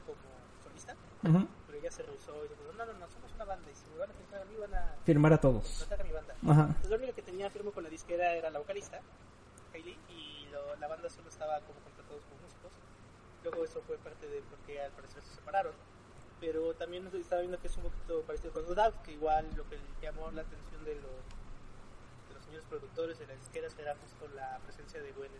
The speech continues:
Speaker 1: el escenario, que además, pues, muy, era muy fan de varias bandas, ¿no? Tiene fotos tomando, con el, sacando fotos con Iggy Pop, con Madonna, con Cyndi Lauper. Hay como varias fotos de por ahí de, de Gwen, de Gwen Stefani.
Speaker 2: Que aparte lo
Speaker 1: O sea,
Speaker 2: que
Speaker 1: no sé.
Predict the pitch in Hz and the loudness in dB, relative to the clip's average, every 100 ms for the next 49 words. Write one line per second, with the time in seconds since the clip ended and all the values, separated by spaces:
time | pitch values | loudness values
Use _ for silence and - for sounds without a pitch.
0 | - - - 190 180 165 - - - - | -16 -18 -6 -2 -2 -2 -14 -16 -18 -18
1 | - 170 160 170 180 180 - - 151 165 | -8 -2 -2 0 -2 -2 -6 -12 -12 -10
2 | 165 170 165 165 - - - - - - | -12 -10 -12 -12 -16 -18 -18 -18 -18 -18
3 | - 269 285 294 214 240 240 208 196 190 | -6 -2 -2 -2 -4 -4 0 0 0 -4
4 | 208 170 185 208 190 202 190 - 170 170 | -6 -8 -8 -8 -8 -10 -10 -12 -12 -12
5 | 175 - 156 160 170 - - 170 185 180 | -14 -12 -12 -10 -12 -12 -8 -6 -6 -6
6 | 175 175 - 160 - - 165 170 165 170 | -4 -4 -4 -12 -16 -10 -2 -2 -2 -6
7 | - 127 147 165 160 156 156 - - - | -14 -14 -10 -10 -10 -12 -12 -14 -16 -16
8 | 147 - 160 139 151 156 160 156 151 151 | -16 -16 -14 -8 -8 -2 -2 -2 -6 -10
9 | - - - - - - - - - - | -14 -18 -16 -16 -16 -18 -12 -10 -10 -12
10 | - 175 170 185 165 165 160 - 160 151 | -12 -8 -6 0 2 0 -2 -10 -6 -4
11 | 147 147 147 143 139 - - - - 147 | -2 -2 -2 -4 -6 -10 -16 -16 -16 -14
12 | 151 - - 151 151 147 147 151 - - | -8 -8 -8 -8 -8 -10 -10 -10 -12 -16
13 | - - - 170 185 214 180 160 147 - | -16 -4 10 12 12 12 12 12 10 6
14 | - | -6